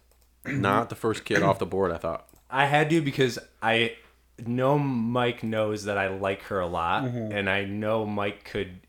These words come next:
Speaker 2: easily sabotage what is starting to happen to my
Speaker 3: Why would I
Speaker 2: movie.
Speaker 3: sabotage?
Speaker 1: You're a big fan of Kelly? I didn't know that.
Speaker 2: I am.
Speaker 1: You
Speaker 2: I'm
Speaker 1: are?
Speaker 2: a big
Speaker 1: You're
Speaker 2: fan.
Speaker 1: a big fan?
Speaker 3: Luke
Speaker 1: Okay,
Speaker 3: and
Speaker 1: so
Speaker 3: I
Speaker 1: Mike's
Speaker 3: both
Speaker 1: a big
Speaker 3: agree
Speaker 1: fan.
Speaker 3: that,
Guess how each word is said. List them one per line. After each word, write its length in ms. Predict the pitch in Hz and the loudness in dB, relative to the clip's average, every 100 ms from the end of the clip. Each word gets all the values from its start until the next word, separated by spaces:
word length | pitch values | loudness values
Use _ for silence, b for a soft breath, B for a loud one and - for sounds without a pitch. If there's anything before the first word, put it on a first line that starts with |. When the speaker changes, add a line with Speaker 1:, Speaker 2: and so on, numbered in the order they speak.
| - | -10
Speaker 2:
easily 360 | 113 113 101 | -6 -6 -8
sabotage 840 | 98 95 87 85 92 87 82 - - _ _ _ _ _ _ _ _ _ _ | -4 -4 -4 -4 -6 -6 -8 -12 -16 _ _ _ _ _ _ _ _ _ _
what 380 | 117 101 110 - - _ _ - | -16 -2 -2 -2 -10 _ _ -10
is 200 | 117 101 | -8 -6
starting 540 | - - - 120 110 | -8 -8 -4 -2 -2
to 60 | 98 | -2
happen 280 | 95 92 87 | 0 -2 -4
to 100 | 90 | -8
my 80 | 85 | -2
Speaker 3:
Why 140 | 131 | 0
would 100 | 180 | 2
I 40 | 190 | 2
Speaker 2:
movie. 40 | |
Speaker 3:
sabotage? 640 | - 113 135 120 98 95 104 | 0 -2 -2 -6 -8 -10 -4
Speaker 1:
You're 60 | |
a 20 | 127 | -2
big 40 | 143 | -2
fan 160 | 160 151 | -2 -4
of 40 | |
Kelly? 280 | 151 165 214 _ _ _ _ _ _ _ _ _ _ _ - | -4 -6 -6 _ _ _ _ _ _ _ _ _ _ _ -12
I 60 | 156 | -10
didn't 100 | 156 | -8
know 60 | |
that. 640 | 165 - _ _ _ - 101 | -12 -18 _ _ _ -8 -4
Speaker 2:
I 100 | 98 | -2
am. 140 | 82 | -2
Speaker 1:
You 60 | 80 | -2
Speaker 2:
I'm 200 | 110 120 | 2 4
Speaker 1:
are? 40 | 120 | 4
Speaker 2:
a 40 | |
big 100 | 127 160 | 4 4
Speaker 1:
You're 80 | |
Speaker 2:
fan. 60 | - | 4
Speaker 1:
a 20 | |
big 60 | 151 | 2
fan? 100 | 175 131 | 0 0
Speaker 3:
Luke 180 | 113 165 | 4 4
Speaker 1:
Okay, 20 | |
Speaker 3:
and 80 | 208 | 4
Speaker 1:
so 80 | 185 | 4
Speaker 3:
I 40 | |
Speaker 1:
Mike's 100 | 123 | 4
Speaker 3:
both 100 | 143 | 4
Speaker 1:
a 20 | 147 | 2
big 60 | |
Speaker 3:
agree 140 | 127 127 | 2 2
Speaker 1:
fan. 60 | |
Speaker 3:
that, 260 | 120 117 - | 2 0 -4